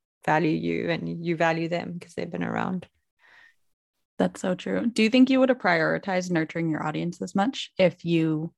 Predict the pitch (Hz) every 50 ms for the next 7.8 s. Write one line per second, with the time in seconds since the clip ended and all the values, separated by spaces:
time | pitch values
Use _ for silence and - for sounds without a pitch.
0 | _ _ - 165 160 160 - 180 180 175 170 - 185 185 180 190 185 185 180 -
1 | - - - _ - - 208 180 - 185 170 170 170 - 190 196 185 175 165 160
2 | 160 160 160 - - _ _ _ _ _ _ _ _ _ _ - - 160 156 160
3 | - - - 160 160 165 - _ - - _ _ _ _ _ _ _ - 185 170
4 | 160 165 - - - - 226 208 185 208 190 196 214 214 - _ - 277 - 349
5 | 302 240 202 175 180 170 165 160 151 175 208 202 - - _ _ _ _ _ _
6 | _ _ _ _ _ _ _ _ _ - 202 - 190 170 156 156 139 - - 117
7 | - - - _ _ _ _ _ _ _ - 185 - - - 185